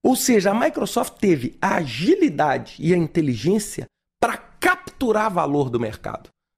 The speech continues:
É, e isso de uma forma completamente ética e dentro de toda a normalidade. Ou seja, você pode criar e capturar. E qual que foi a grande discussão que a gente teve?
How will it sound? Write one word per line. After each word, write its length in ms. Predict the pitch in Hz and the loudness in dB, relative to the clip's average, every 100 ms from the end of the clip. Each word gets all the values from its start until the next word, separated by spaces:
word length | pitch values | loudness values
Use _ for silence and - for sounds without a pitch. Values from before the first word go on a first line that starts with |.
| - | 0
É, 160 | 180 202 | 0 4
e 120 | 220 | 2
isso 120 | 254 | 4
de 40 | |
uma 120 | 359 247 | 2 2
forma 240 | 233 262 | 0 2
completamente 680 | 240 202 254 302 294 - - | 0 0 0 0 0 -2 0
ética 460 | 190 220 - - 117 | 2 2 0 -2 0
e 100 | 113 | 2
dentro 400 | 120 208 214 147 | 4 2 2 -4
de 100 | 151 | -2
toda 300 | - 196 220 | 0 2 2
a 40 | |
normalidade. 520 | 208 214 226 180 175 | 2 0 2 2 2
Ou 60 | 170 | 2
seja, 240 | 170 131 - _ _ _ - | 2 0 -2 _ _ _ -2
você 360 | 151 196 - 226 | 0 2 2 0
pode 340 | 226 196 156 | 2 -2 -2
criar 520 | - 214 196 180 220 | -4 0 2 2 0
e 60 | 202 | -2
capturar. 440 | - 190 196 156 | -4 -4 0 2
E 120 | 165 | 2
qual 280 | - 285 320 | -2 0 0
que 140 | - - | 0 -2
foi 200 | 262 226 | 0 0
a 20 | |
grande 500 | 160 220 302 269 226 | 2 2 4 4 2
discussão 520 | 180 - 170 - 175 | -2 -6 -6 -2 -2
que 100 | 175 | -2
a 40 | |
gente 300 | 151 156 - | -4 -4 -4
teve? 280 | - 127 - | 0 0 -2